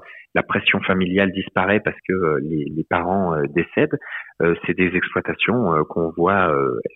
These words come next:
être vendues, euh, très rapidement parce que les, les personnes ont été, euh, forcées. Alors, à l'époque, euh, ça, ça marchait. Ma grand-mère le,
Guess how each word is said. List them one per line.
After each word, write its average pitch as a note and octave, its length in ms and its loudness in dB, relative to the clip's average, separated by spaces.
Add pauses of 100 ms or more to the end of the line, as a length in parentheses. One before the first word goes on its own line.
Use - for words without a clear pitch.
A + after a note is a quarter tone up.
(100)
être D2 360 0 (140)
vendues, A#2 580 2
euh, F#2 140 2
très - 200 -2
rapidement F#2+ 520 -2 (420)
parce G#2 200 0
que C#3+ 380 4
les, F2+ 340 0
les F2 160 -2
personnes A2+ 420 0
ont F#2 160 2
été, G2+ 340 2
euh, G2+ 140 2 (160)
forcées. - 380 -4 (320)
Alors, F2+ 180 2 (680)
à G#2 60 4
l'époque, G#2+ 380 2 (100)
euh, F2+ 160 2 (140)
ça, F2+ 340 4
ça F2+ 100 2
marchait. - 460 4
Ma G#2 160 2
grand-mère G2+ 480 2
le, F2 260 4